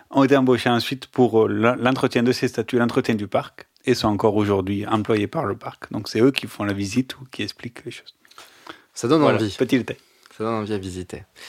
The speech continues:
Speaker 2: Donc on va voir, euh, comment s'est passée la collab-, la collaboration avec Jean Tinguely.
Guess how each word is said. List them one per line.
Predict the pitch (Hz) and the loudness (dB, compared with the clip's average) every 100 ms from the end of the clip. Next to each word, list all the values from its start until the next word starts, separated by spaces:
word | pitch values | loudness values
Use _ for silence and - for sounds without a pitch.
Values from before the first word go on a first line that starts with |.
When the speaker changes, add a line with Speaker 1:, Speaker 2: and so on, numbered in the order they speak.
| - - - - _ - | -20 -20 -20 -20 _ -6
Speaker 2:
Donc | 101 | -2
on | 98 | 2
va | 101 | 4
voir, | 123 123 110 | 4 2 2
euh, | 98 95 92 | -2 -4 -8
comment | - 113 | -6 -4
s'est | 107 107 | -4 -2
passée | 104 - | -4 0
la | 110 | -2
collab-, | - 110 104 104 110 | 0 -2 0 -2 -4
la | 110 | -4
collaboration | 104 156 135 120 107 - 143 110 | 2 4 4 4 0 -2 -2 -2
avec | 98 98 | -4 -4
Jean | - 127 123 107 | 0 0 -2 -6
Tinguely. | 120 107 87 101 175 | -4 -4 -4 -6 -8